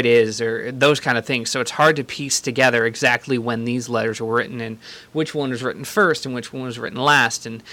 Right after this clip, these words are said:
everything in between. Uh, <clears throat> but there's some, some context within Second Timothy that leads you to believe that even if this wasn't Paul's la-, very last letter, it, it was one of his later ones and, and one that he definitely seems to be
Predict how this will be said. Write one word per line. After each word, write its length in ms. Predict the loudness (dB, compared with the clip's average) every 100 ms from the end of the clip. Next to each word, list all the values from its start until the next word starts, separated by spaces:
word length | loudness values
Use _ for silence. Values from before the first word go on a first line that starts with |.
| -8
everything 360 | 0 2 4 2
in 80 | 0
between. 440 | -2 -4 -4 -4 -10 -20 -20 _ -10
Uh, 100 | -10 -10 _
<clears throat> 180 | 2 2
but 340 | 6 6 8
there's 180 | 6 4
some, 160 | 2 -4
some 280 | -4 -2 0
context 680 | 0 6 6 6 0 0 0
within 340 | 0 0 -2
Second 380 | 0 0 0 -4
Timothy 460 | -4 -4 -2 -2 -2
that 180 | 0 0
leads 180 | 0
you 60 | 0
to 80 | 0
believe 460 | 0 2 2 0
that 260 | 0 0 0 -6 -18 -6
even 260 | 2 4 4
if 140 | 4
this 180 | 0 2
wasn't 320 | 2 0 -6
Paul's 560 | 0 4 6 6 4 -2
la-, 360 | 4 6 6 4
very 380 | 4 6 8 6
last 360 | 6 4 0
letter, 360 | 0 0 2 0
it, 240 | 0 -4
it 140 | -4 -2
was 160 | -2
one 240 | 2 2 2
of 100 | 2
his 180 | 0 2
later 320 | 2 4 4
ones 440 | 2 0 0 -6 -10 -18 -20 _
and, 400 | 0 2 2 -4 -2
and 200 | 0 2
one 200 | 2 2
that 120 | 0
he 200 | -4 -2
definitely 320 | 2 2 0
seems 400 | -4 -4 -6 -6
to 100 | -8
be 400 | -4 -4 -4 -6